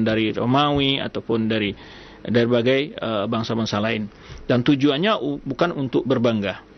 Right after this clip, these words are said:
tetapi adalah untuk mengenal, eh, garis keturunan dan, eh,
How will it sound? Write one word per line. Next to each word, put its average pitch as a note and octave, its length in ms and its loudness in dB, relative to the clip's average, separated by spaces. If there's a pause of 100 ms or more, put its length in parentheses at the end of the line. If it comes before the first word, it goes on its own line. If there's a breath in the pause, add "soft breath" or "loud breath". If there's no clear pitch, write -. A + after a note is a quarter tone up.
(140)
tetapi C3 400 2
adalah A#2+ 320 0
untuk B2 480 0 (480 loud breath)
mengenal, B2+ 640 4 (160)
eh, A#2 400 0
garis A#2+ 320 0
keturunan B2+ 560 2
dan, A#2 240 0 (480 loud breath)
eh, - 840 -4